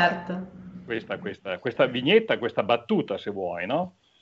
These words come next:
Speaker 1: Certo.
Speaker 2: Ehm, eh, però
Speaker 1: Naturalmente, Gianluca, scusa se ti interrompo, solo per ricordare al pubblico che, come di consueto,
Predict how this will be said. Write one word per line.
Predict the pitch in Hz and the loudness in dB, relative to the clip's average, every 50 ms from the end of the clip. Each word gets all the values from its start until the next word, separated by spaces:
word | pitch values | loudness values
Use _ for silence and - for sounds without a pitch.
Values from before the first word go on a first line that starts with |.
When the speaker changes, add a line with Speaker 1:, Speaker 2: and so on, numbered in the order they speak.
| _ - - | _ -8 0
Speaker 1:
Certo. | - 285 240 214 196 - 175 - 120 117 113 | 4 6 6 6 6 6 4 4 4 4 4
Speaker 2:
Ehm, | - 113 113 110 107 110 110 107 107 110 113 110 110 - - - - | 6 6 6 6 6 4 4 2 0 -2 -4 -4 -6 -8 -8 -8 -8
eh, | - - - - - | -6 -4 -4 -4 -2
però | - 208 214 226 226 180 | 4 8 10 12 12 12
Speaker 1:
Naturalmente, | 139 262 254 247 247 247 262 285 277 277 247 | 12 12 10 10 10 8 6 6 6 6 6
Gianluca, | 262 254 220 226 254 254 247 220 | 6 6 4 4 4 2 2 0
scusa | 220 - - 240 233 226 254 | 0 0 -4 -4 0 2 2
se | 247 254 247 - | 2 2 0 -2
ti | - 226 | -2 -2
interrompo, | 220 220 220 226 220 214 226 214 202 - - 190 | -2 2 6 6 6 8 8 4 4 2 0 -4
solo | 190 - - 240 247 247 | -4 0 2 4 4 4
per | 247 247 233 220 | 4 6 4 4
ricordare | 220 226 220 - 240 226 214 226 226 214 208 | 4 2 0 2 2 2 6 8 8 8 8
al | 202 208 - | 6 4 2
pubblico | 240 247 240 247 247 233 226 208 | -2 -2 -2 -2 -2 -2 -2 -4
che, | - - 208 190 | -4 -4 -4 -4
come | - 220 220 220 214 208 | 0 0 2 2 2 2
di | 190 196 | 0 -2
consueto, | - - 202 208 185 - - 220 220 220 247 247 - 226 202 185 - - - | -2 -2 -2 -2 -2 0 4 6 8 8 8 8 8 8 8 8 6 0 -6